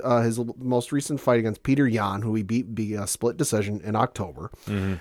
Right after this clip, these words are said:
Speaker 1: And then previously was, uh, against Pedro Munoz, which was a no contest because of an accidental eye poke in July of last year. You know, after that, you might recognize some of those names. I sure as shit don't.
Speaker 2: Yeah.
Speaker 1: You know, so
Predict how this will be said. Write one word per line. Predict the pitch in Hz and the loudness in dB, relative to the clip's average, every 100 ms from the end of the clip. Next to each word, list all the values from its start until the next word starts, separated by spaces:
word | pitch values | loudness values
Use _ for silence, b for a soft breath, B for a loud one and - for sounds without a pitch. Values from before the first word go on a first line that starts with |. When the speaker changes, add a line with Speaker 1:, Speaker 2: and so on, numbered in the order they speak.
| - | 2
Speaker 1:
And | 139 143 | 6 8
then | 139 135 117 | 8 6 0
previously | - 175 220 170 147 139 | 2 2 4 2 4 4
was, | 139 131 123 | 4 2 2
uh, | 120 120 117 | 0 2 2
against | 120 117 110 | 2 0 2
Pedro | 147 143 127 | 4 4 6
Munoz, | 147 247 147 127 - | 6 6 6 4 0
which | 123 | 0
was | 135 117 | 0 2
a | 117 | 2
no | 120 | 0
contest | 113 202 196 127 123 | 4 4 6 4 2
because | 123 123 | 0 2
of | 117 | 2
an | 117 | 2
accidental | 107 - 107 107 104 | 0 0 0 2 6
eye | 233 | 6
poke | - 131 127 | 6 2 2
in | 127 | 2
July | 156 247 370 | 4 6 8
of | 131 | 6
last | 92 - - - | 4 -8 -8 -10
year. | - - b b b b b _ | -12 -16 b b b b b _
You | 147 | 6
know, | 170 165 | 8 8
after | 240 269 233 | 8 8 8
that, | 269 208 127 | 10 10 8
you | 120 165 403 | 0 4 8
might | 359 | 8
recognize | 139 151 131 131 120 | 8 6 6 6 6
some | - 123 | 4 4
of | |
those | 117 110 95 | 4 2 0
names. | 101 120 180 175 | 0 2 2 0
I | 110 127 | 2 4
sure | 254 226 113 | 4 4 4
as | 69 | 4
shit | - - | 0 -2
don't. | - 69 117 | -6 -4 -4
Speaker 2:
Yeah. | 104 95 80 | 2 2 6
Speaker 1:
You | 139 | 10
know, | 151 - | 12 12
so | - 131 | 10 8